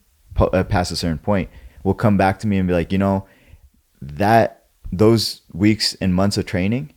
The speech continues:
changed my entire life and outlook on how I approach things." That's what I care more about, more than basketball itself. And I think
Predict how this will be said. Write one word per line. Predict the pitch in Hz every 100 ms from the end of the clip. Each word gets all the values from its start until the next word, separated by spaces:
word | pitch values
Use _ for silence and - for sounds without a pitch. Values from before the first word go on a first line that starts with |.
| -
changed | - 95
my | 92 87
entire | 80 92 87
life | 87 87
and | 82
outlook | 80 82 87 85
on | 85 82
how | 87 80
I |
approach | 73 - 73 -
things." | - - - _ _ _ -
That's | 98 104
what | 107 90
I |
care | 87 87
more | 82 80
about, | 73 80
more | 76 82
than | 76 76
basketball | 76 80 80
itself. | 76 87 104
And | 80
I |
think | 85 90